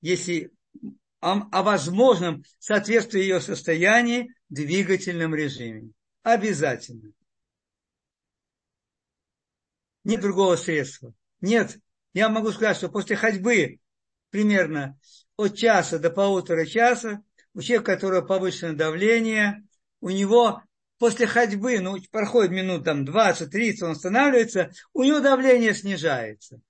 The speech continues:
А если это делать четыре-пять раз в день, тут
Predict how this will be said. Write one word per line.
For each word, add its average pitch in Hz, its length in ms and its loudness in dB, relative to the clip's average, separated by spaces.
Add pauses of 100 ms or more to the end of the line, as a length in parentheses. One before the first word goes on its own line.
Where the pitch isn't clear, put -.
(220)
А 156 120 0
если 208 260 2
это 208 160 -2
делать 180 460 2 (240)
четыре-пять 196 720 -2
раз 180 260 -2
в 139 40 -14
день, 175 500 -6 (2250)
тут - 320 -8